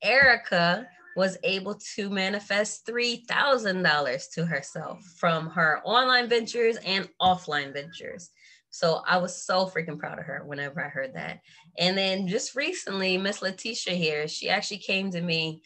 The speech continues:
um, and said, "Hey, my head is jumbled. I don't know what to do."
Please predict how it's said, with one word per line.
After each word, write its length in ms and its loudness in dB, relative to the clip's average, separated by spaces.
um, 300 -2
and 140 -8
said, 560 -2
"Hey, 500 2
my 300 2
head 340 2
is 340 -2
jumbled. 680 -2
I 140 2
don't 160 0
know 120 2
what 160 -4
to 100 -16
do." 580 -4